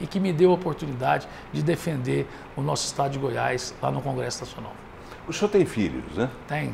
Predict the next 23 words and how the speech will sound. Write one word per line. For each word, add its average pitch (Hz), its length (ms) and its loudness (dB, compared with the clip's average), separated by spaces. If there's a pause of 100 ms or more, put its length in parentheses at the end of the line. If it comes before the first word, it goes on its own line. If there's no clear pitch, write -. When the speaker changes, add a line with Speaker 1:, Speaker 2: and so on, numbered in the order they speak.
Speaker 1:
três. - 440 0
Speaker 2:
Tem. - 1400 -16
Os 90 60 -8
garotos? 101 720 6 (140)
Speaker 1:
Garoto, 151 480 4
Pedro, 214 580 10 (320)
o 147 100 0
Vitor 196 400 4
e 196 40 4
a 170 80 6
Isis. 117 500 0 (320)
Speaker 2:
Isis. - 600 0 (240)
Isis 123 320 2
é 120 60 8
mais 107 220 4
nova? 135 340 6 (100)
Speaker 1:
A - 40 -10
mais 160 160 2
novinha. 170 280 0 (180)
Speaker 2:
É - 60 -2
a 101 60 2
mais 117 200 4
novinha. 92 400 2